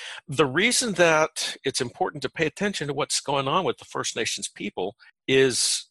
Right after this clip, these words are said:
there's an awakening happening here. And their awakening to their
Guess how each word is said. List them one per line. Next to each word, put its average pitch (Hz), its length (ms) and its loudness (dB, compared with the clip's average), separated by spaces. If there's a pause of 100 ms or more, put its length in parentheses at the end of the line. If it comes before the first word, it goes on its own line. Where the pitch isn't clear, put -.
(160)
there's 143 380 2
an 151 100 0
awakening 107 720 -4
happening - 460 -12 (100)
here. - 240 -12 (320)
And 123 560 0 (340)
their 156 520 2
awakening 127 800 0
to 190 640 0 (120)
their 151 680 2